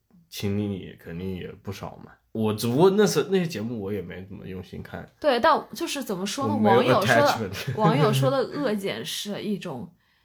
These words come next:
Speaker 2: 剪辑团队怀着一种恶意的目的去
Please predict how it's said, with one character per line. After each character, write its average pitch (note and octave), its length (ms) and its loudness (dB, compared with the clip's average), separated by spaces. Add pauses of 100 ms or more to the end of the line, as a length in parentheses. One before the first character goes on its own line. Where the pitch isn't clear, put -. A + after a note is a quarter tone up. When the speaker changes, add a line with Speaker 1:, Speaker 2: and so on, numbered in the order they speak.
(280)
Speaker 2:
剪 F3+ 260 -2
辑 F#3 160 0
团 F#3 360 -6
队 G#3 180 0
怀 F3+ 320 -4
着 G3 180 -4
一 F#3+ 60 -4
种 F3 240 -8
恶 A3 100 -2
意 F#3+ 160 -4
的 D3 320 -10
目 A3 180 2
的 E3 460 -6
去 - 500 -6